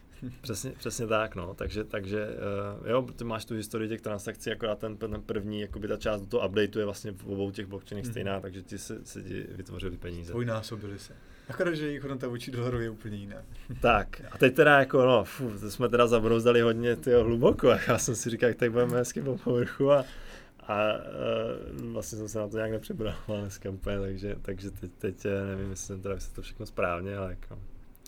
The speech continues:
Speaker 1: když tak
Speaker 2: Tak
Speaker 1: se opravíme
Speaker 2: minimálně
Speaker 1: někdy v
Speaker 2: si
Speaker 1: budoucnosti,
Speaker 2: naznačil
Speaker 1: no.
Speaker 2: směr.
Speaker 1: Tak,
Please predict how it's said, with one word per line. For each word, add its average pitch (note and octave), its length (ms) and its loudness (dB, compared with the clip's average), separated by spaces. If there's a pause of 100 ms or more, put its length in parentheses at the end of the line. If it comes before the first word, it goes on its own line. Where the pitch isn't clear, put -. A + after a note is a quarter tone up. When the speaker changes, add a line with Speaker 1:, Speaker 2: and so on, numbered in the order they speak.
(200)
Speaker 1:
když - 100 -20
tak G2+ 120 -8
Speaker 2:
Tak B2 80 -4
Speaker 1:
se A#2 80 -4
opravíme G2+ 320 0
Speaker 2:
minimálně B2 260 0
Speaker 1:
někdy G2+ 80 0
v - 20 -2
Speaker 2:
si A2 80 -6
Speaker 1:
budoucnosti, F#2+ 460 -4
Speaker 2:
naznačil E2+ 280 -8
Speaker 1:
no. F#2+ 120 -12
Speaker 2:
směr. G2+ 380 -12 (1040)
Speaker 1:
Tak, - 540 2